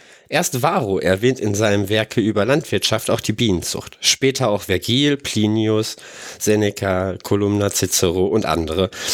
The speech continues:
aus deren Büchern und Schriften sich ein reiches,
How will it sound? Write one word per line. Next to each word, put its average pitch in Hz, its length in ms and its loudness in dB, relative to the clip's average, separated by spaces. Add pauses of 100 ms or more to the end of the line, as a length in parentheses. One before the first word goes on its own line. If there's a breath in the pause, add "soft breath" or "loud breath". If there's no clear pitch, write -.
(120 loud breath)
aus 123 180 0
deren 165 260 2
Büchern 117 380 0
und 87 120 0
Schriften - 360 0
sich 98 180 0
ein 87 80 4
reiches, 139 840 0